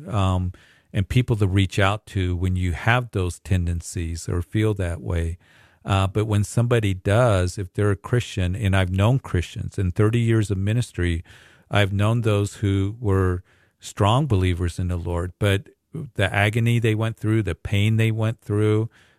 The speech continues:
we don't fully understand it. They took their own lives, and it's not the unforgivable sin. And that's the thing we need to remember.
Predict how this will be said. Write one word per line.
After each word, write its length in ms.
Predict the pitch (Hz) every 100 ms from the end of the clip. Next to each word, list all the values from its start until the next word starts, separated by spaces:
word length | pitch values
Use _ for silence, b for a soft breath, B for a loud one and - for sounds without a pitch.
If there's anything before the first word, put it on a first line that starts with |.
| b
we 320 | 85 98 104
don't 200 | 117 117
fully 320 | - 110 104
understand 540 | 101 98 - 104 110 107
it. 120 | 95
They 100 | 92
took 240 | - 98
their 120 | 98
own 200 | 98 95
lives, 560 | 92 113 127 90 92 - b b b
and 140 | - 98
it's 220 | 98 -
not 380 | 104 107 123 -
the 180 | 104 -
unforgivable 880 | 104 101 - 92 98 92 87 90
sin. 540 | 85 - 101 92 80 -
And 160 | 98 92
that's 200 | 98 107
the 140 | -
thing 260 | 101 107 92
we 100 | 95
need 240 | 92 90
to 80 | -
remember. 640 | 87 90 98 104 90 85